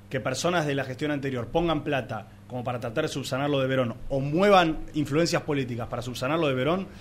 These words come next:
lamentablemente son dos cosas paralelas. Esto de que tienen que pagar, tienen que hacerse cargo, bueno, sí, se harán cargo en todo caso, digamos, de la denuncia penal que les, que les empezará a corresponder. Pero no se van a hacer cargo de poner la guita, porque si no la pusieron antes, ¿por qué la van a poner ahora también, no?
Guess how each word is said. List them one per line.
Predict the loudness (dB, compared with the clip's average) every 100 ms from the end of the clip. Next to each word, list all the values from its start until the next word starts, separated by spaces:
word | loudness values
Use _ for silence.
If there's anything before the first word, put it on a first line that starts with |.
| -18 -18 -6
lamentablemente | 0 4 4 4 2 0
son | 0
dos | 0
cosas | 0 0
paralelas. | 2 2 4 2 0
Esto | -2 0
de | 2 2
que | 0 -2 -6 -4
tienen | 4 6 6
que | 2 4
pagar, | 6 8 6
tienen | 4 2 2
que | 2
hacerse | 4 2 2
cargo, | 6 8 8
bueno, | 6 4
sí, | 2 2
se | 4
harán | 4 6
cargo | 6 6
en | 4
todo | 4 4
caso, | 4 4 2 0 -8 -18 -18 -18 -18 -18 -14 -14 -14 -8
digamos, | -4 0
de | 2
la | 4
denuncia | 4 4 4 4
penal | 6 4
que | 4
les, | 0 -4 -6
que | -4
les | -4 -2
empezará | -4 -4 -2 0 0 0
a |
corresponder. | -4 -6 -6 -4 2 4 2 -2 -16 -18 -4
Pero | 2 4
no | 4
se | 8
van | 8 8
a |
hacer | 6 2
cargo | 4 2 2
de | 2
poner | 0 8 10
la | 10 6
guita, | 4 2 0
porque | -2
si | -2 2
no | 2
la |
pusieron | 2 2 2 4
antes, | 2 0
¿por | 2
qué | 4
la | 6
van | 6
a |
poner | 4 4
ahora | 6 8 6
también, | 2 -2 0
no? | 2 0